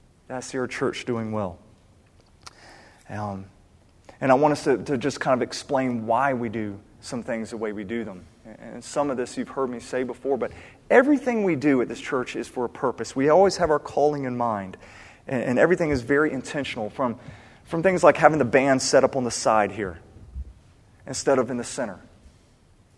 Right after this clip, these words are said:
It is because we, we don't want to draw attention to the band. Now, I just said that, now probably all of you will be looking over at the band, but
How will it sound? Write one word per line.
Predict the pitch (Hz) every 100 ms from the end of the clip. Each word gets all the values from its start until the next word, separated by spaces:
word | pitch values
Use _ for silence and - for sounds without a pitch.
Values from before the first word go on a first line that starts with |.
| _ - _ _ -
It | -
is | 160 165 151 147
because | 135 - 175 139
we, | 151
we | 156 151
don't | 147
want | 143
to | 135
draw | 120 127 131
attention | - 131 110 117
to | 110
the | 123
band. | 127 190 139 - - - _ _ - -
Now, | 131 117
I |
just | 117
said | - 107
that, | 110
now | 110
probably | 101 110 104
all | 113
of |
you | 104
will | 107
be | 110
looking | 117 - 110
over | 107
at | 104
the |
band, | 107 143 127 - -
but | - 139